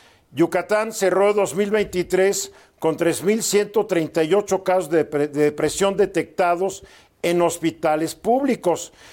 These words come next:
Sin embargo, el Centro Integral de Salud Mental dice que en dos mil veintitrés se reportaron siete mil trescientos cinco casos de depresión.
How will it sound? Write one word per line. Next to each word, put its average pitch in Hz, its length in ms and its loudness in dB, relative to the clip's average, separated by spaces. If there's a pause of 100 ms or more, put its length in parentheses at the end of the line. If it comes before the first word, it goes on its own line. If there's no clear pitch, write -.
(120)
Sin 170 240 -2
embargo, 196 640 0 (340)
el 156 200 -2
Centro 226 560 2
Integral 185 520 0
de 190 140 0
Salud 170 440 2
Mental 180 680 0 (380)
dice 214 460 0
que 165 80 -2
en 151 100 -2
dos 160 220 0
mil 214 180 0
veintitrés 185 640 0
se 190 100 2
reportaron 175 800 0 (300)
siete 208 640 0
mil 247 240 0
trescientos 190 760 0
cinco 156 380 -2
casos 165 520 -2 (300)
de 170 380 0
depresión. 165 920 0